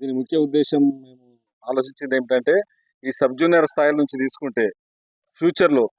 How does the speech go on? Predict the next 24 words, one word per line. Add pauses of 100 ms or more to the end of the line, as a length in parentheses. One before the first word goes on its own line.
సీనియర్
మిడ్
వరకు,
సబ్
జూనియర్,
జూనియర్,
సీనియర్ (560)
ఈ
ప్లేయర్స్
ఒక
స్టాండర్డ్‌గా
ఇప్పటి
నుంచి
తీసుకొని
ఇలా
కోచింగ్
క్యాంప్
రెగ్యులర్గా (580)
ఏర్పాటు
చేసుకొని (180)
సమ్మర్
క్యాంప్
అని
నిర్వహించుకున్నాం.